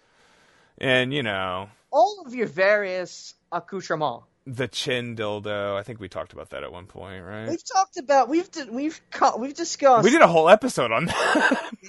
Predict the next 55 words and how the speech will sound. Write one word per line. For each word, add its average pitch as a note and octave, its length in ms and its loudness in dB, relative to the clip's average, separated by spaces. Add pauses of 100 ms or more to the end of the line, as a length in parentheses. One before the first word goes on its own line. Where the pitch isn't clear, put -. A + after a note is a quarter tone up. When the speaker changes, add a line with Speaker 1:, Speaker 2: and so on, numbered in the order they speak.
(160)
Speaker 2:
did. G#3+ 260 2 (200)
We've F#4+ 160 0
talked F4 420 4
about, B3 440 0
uh, G#3 420 -2
how A3 480 -4 (260)
I A3 120 0
don't B3 320 -4
like A#3 380 0 (420)
when G3+ 720 -4 (1000)
you, F3+ 240 -4
they F3 120 -6
suck G#3 520 0
the G3 80 -6
dildo, G#3 180 0
Speaker 1:
You G#3 60 6
don't E3 120 4
like D#3+ 140 2
Speaker 2:
the D#3 60 -2
Speaker 1:
the - 20 0
suck E3 320 2
in A3 100 2
the G#3+ 120 2
Speaker 2:
strap G#2+ 180 -6
on. G#2+ 80 -10
Speaker 1:
dildo, G#2+ 140 -4
Speaker 2:
I G#3+ 100 6
just A#2 120 -2 (100)
Speaker 1:
yeah. G#2+ 60 -2
Speaker 2:
think A3+ 200 0
it's, G#3+ 220 -6 (100)
I F#3+ 140 2
just G3 260 -8
think F#3+ 220 -6
it's D3+ 120 -10
weird. C3 460 -8
Speaker 1:
Well, A3+ 180 4
I G#3+ 120 -2
mean, G3+ 240 -4
look, G#3 180 -4
it's C3+ 160 -6
Speaker 2:
It's, - 120 -4
Speaker 1:
part B3 120 6
Speaker 2:
uh, A3+ 80 8
Speaker 1:
of G#3+ 60 4
the F#3+ 80 2
Speaker 2:
it's, A#3 40 8 (200)
Speaker 1:
act. - 80 -20
Speaker 2:
it's, - 260 -18
it's A3 160 -10
artificial, G3+ 680 -2
you C#3 80 -8
Speaker 1:
It's C#3+ 80 -10
a D#3 40 -6
Speaker 2:
know? F3 220 -6